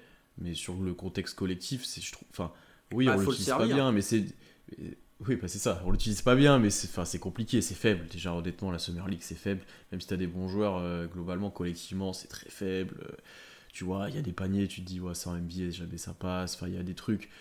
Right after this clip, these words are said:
Speaker 1: des pertes de balles, des fois, tu fais, voilà, ça, c'est pas possible.
Speaker 2: Ah, ça, c'est la spécialité de la Summer League, les pertes de
Speaker 1: Ouais.
Speaker 2: balles.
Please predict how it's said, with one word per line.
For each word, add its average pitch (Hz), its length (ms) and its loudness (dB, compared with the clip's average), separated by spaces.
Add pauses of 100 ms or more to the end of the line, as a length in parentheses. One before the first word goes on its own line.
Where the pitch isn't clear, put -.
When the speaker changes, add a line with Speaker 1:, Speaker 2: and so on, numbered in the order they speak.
(120)
Speaker 1:
des 95 80 -2
pertes 101 260 0
de 104 120 4
balles, 107 240 6
des 92 100 -4
fois, 98 140 -4
tu - 100 -12
fais, - 160 -12
voilà, - 440 -10
ça, - 180 -12
c'est - 160 -14
pas - 80 -12
possible. 90 560 -6 (100)
Speaker 2:
Ah, 156 140 0
ça, 170 180 -2
c'est 160 120 -4
la 143 60 -2
spécialité 127 680 -8
de 123 80 -10
la 110 80 -10
Summer 110 320 -12
League, 110 160 -10
les 107 80 -8
pertes 101 100 -2
de 98 60 2
Speaker 1:
Ouais. 90 100 0
Speaker 2:
balles. 85 100 -8